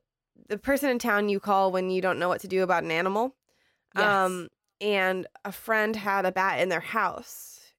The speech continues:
Speaker 1: and my dad went to go and he got it, and we got to look at it, and, like, for a couple hours we were just like, "Look at this little bat." So I have gotten to hold a bat, and
Speaker 2: Oh, wow, you held it?
Speaker 1: Yeah.
Speaker 2: What? Okay, talk me through it. Did you have
Speaker 1: Okay.
Speaker 2: to catch it?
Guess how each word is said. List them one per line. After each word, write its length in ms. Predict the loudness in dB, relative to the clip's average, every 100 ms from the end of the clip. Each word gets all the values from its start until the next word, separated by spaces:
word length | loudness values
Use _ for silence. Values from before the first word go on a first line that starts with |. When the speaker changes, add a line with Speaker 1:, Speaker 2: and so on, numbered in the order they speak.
| _ -2
Speaker 1:
and 400 | 0 0 -4 -10
my 100 | -8
dad 260 | -2 0 2
went 160 | 0 -4
to 80 | -2
go 400 | 2 2 2 0
and 180 | -4 -6
he 120 | -6
got 340 | -2 0 0
it, 260 | -2 -10 -12
and 80 | -8
we 80 | -4
got 200 | -2 -2
to 100 | 0
look 220 | 0 0
at 120 | 0
it, 240 | 0 -2 -6
and, 280 | -14 -14 -12 -12
like, 140 | -8
for 100 | -8
a 40 |
couple 220 | -8 -2 0
hours 420 | 2 2 0 -2
we 80 | -2
were 100 | -2
just 220 | -2 -2
like, 200 | -4 0
"Look 80 | 2
at 40 |
this 240 | 4 4 4
little 200 | 4 4 2 4
bat." 120 | 2 -2 _ _ _ _
So 220 | 0 2
I 120 | 4
have 220 | 2 2 2
gotten 180 | 2
to 60 | 2
hold 180 | 4 2
a 40 |
bat, 360 | 2 0 0 -4 _ -8
and 400 | -2 0 0 0
Speaker 2:
Oh, 100 | 0
wow, 320 | 2 4 4 4
you 120 | 2
held 420 | 2 4 4 4
it? 180 | 2 0 -2
Speaker 1:
Yeah. 440 | 0 2 4 2 -2 _ _ _ _ _
Speaker 2:
What? 300 | -2 2 2
Okay, 440 | 2 2 2 0 -4
talk 200 | -2 -2
me 80 | -2
through 200 | -2 -2
it. 180 | -4 -8 _ -12
Did 120 | -4
you 60 | 2
have 100 | 4
Speaker 1:
Okay. 40 | 4
Speaker 2:
to 60 |
catch 260 | 2 0 0
it? 240 | 0 -2